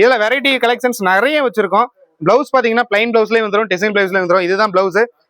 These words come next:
ரொம்ப ரொம்ப எல்லா சாரியுமே கிராண்டா இருக்கும். அதாவது நம்ம கிட்ட இருக்கிற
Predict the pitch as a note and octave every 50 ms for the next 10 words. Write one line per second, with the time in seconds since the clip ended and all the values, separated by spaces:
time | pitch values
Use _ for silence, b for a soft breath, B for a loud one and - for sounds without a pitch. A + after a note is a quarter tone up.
0 | _ - E3 F#3 G#3 B3 A#3+ B3 B3 D4 B3 A3 G#3 A#3+ C4 - - A#3+ A3+ A3+
1 | A#3 C4+ G#3 F#3+ G3 G3+ G#3+ A3 A#3 A3 G3 - G#3 A#3+ A#3+ - _ - - -
2 | - D#3+ F#3+ A#3+ C4 C4 A3+ C4 D4 C4+ F#3+ D#3+ E3+ F#3+ G#3+ A#3+ A#3+ G#3+ B3 A3+
3 | C#4+ C#4+ C4 A#3+ B3 A#3+